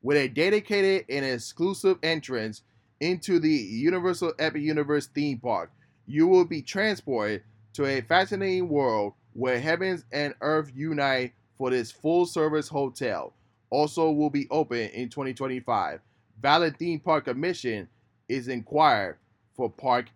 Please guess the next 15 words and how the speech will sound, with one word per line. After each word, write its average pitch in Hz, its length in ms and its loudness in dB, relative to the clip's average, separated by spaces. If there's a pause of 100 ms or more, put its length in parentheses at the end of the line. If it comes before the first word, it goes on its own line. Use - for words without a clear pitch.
entry. 85 520 -12 (160)
So 85 540 -8 (420)
that 120 220 0
is 117 140 -4
something 117 580 -4 (180)
definitely, 131 680 -4 (120)
uh, 104 280 -4
to, 104 180 -8
to 120 140 -10
look 110 260 -4 (140)
forward 131 420 -4
to, 139 160 -6
y'all. 131 520 -2 (360)
And, 104 300 -6
um, 95 400 -6